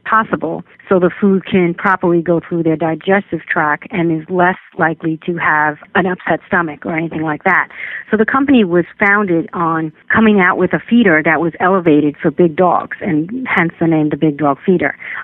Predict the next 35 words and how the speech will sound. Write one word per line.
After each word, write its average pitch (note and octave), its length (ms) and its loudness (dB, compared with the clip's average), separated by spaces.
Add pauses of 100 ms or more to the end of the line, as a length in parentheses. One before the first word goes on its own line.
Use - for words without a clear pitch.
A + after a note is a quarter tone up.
(200)
So F3 140 4
that's F#3+ 220 0
how G3 120 0
the F3 80 -4
company F3 300 -4
got D#3 160 -2
its D3+ 100 -12
start D#3+ 240 0
in D3+ 380 -6
nineteen D#3+ 340 -4
ninety-five. D3+ 680 -2 (300)
Twenty F3+ 240 0
years E3 260 0
later, F3+ 580 2 (300)
we G3 280 4
have E3+ 280 2
an F3 140 0
extensive F#3 580 -2
line D#3 480 2
of D#3 380 -6 (140)
feeders F3+ 460 2
as E3+ 200 -2
well D#3 200 0
as D#3 120 -8
stainless D#3+ 420 -2
steel F3+ 240 2
bowls, E3 460 -2 (260)
all, F#3+ 260 2
again, E3+ 380 0
all F3 240 0
with E3 180 0
patented F3 420 -6
technology. D#3+ 880 -4 (120)
Our E3 260 -4
bowls E3 440 -4